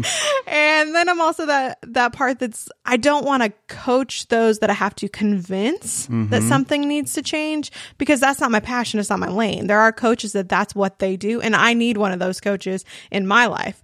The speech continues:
Speaker 2: Mm-hmm.
Speaker 1: But I found myself wanting to be a coach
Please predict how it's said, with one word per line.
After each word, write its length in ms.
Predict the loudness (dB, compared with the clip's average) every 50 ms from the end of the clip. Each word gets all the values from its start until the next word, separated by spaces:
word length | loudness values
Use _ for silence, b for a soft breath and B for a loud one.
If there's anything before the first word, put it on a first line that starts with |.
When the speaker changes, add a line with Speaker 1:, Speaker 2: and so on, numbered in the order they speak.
| -12
Speaker 2:
Mm-hmm. 360 | -10 -8 -8 -6 -8 -8 -4 2
Speaker 1:
But 180 | 2 4 4 4
I 420 | 2 2 2 2 2 2 2 2
found 240 | 2 2 4 4 4
myself 320 | 2 2 2 0 0 0
wanting 280 | 2 2 2 2 2 0
to 100 | -2 -2
be 120 | -2 -2
a 60 | -4
coach 500 | -4 -6 -2 0 2 2 2 0 -2 -8